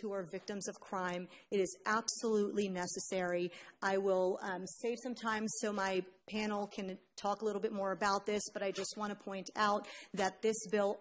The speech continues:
also, like I mentioned at first, expands who is eligible, um, and you will hear why that is necessary as well, and I'm open for questions.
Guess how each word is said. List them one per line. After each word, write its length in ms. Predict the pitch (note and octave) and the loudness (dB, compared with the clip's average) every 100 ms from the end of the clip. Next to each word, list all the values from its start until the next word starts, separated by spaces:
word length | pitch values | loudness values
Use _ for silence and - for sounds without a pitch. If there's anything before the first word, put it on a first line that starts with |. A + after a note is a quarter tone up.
| - | 2
also, 420 | G#3+ A3+ A3 A#3 | 6 6 4 2
like 180 | G#3+ G3+ | 2 0
I 60 | G3+ | 0
mentioned 400 | G3+ F#3+ - G#3 | 0 -2 -4 -4
at 120 | G3+ - | -4 0
first, 300 | G3 F#3+ - | 0 0 -6
expands 720 | G3+ - - A3 G#3+ G#3+ G#3+ - | -8 -6 -2 0 2 2 -2 0
who 140 | G#3 | 0
is 120 | G3+ - | 0 0
eligible, 680 | F#3+ F#3+ E3+ E3 E3 F3 - - - | 2 2 0 0 0 0 -4 -16 -8
um, 260 | F#3 F3+ G3+ | -4 -2 -4
and 340 | G#3 F#3+ F3+ F3+ - | -2 -2 -2 -4 -4
you 140 | G3+ | -2
will 80 | F#3+ | 0
hear 260 | F#3 G3+ F#3 | 0 0 2
why 160 | F#3 | 2
that 140 | F3+ E3+ | 0 -2
is 120 | E3 | -2
necessary 560 | F#3+ F3 F#3 G3 F#3+ G3 | -4 -2 -2 0 2 2
as 100 | G#3 | 4
well, 200 | F#3 E3+ | 2 2
and 120 | F#3 F3+ | 0 -4
I'm 120 | F#3 | -2
open 260 | F3+ F3+ F3+ | -4 -4 -8
for 140 | G3 | -8
questions. 600 | - E3+ - E3 E3 | -6 -6 -6 -8 -8